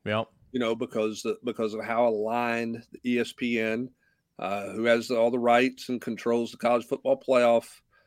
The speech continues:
Speaker 2: playoffs, how aligned they are with the S E C, all of that, you know, we, we've seen it.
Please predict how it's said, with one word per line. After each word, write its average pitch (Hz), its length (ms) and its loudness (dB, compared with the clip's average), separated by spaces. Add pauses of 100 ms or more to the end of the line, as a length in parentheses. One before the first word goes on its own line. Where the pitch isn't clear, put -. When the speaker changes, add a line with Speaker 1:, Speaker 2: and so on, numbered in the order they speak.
(300)
Speaker 2:
playoffs, 107 560 2
how 107 240 0
aligned 117 380 -2
they 117 80 2
are 120 160 2
with 123 140 -4
the 117 160 -2
S 120 180 -2
E 127 100 -4
C, 107 540 -6 (560)
all 120 340 4
of 123 120 2
that, 117 440 4
you 113 120 -4
know, 107 220 0
we, 113 180 -2
we've 107 220 -4
seen 131 320 0
it. 117 160 -2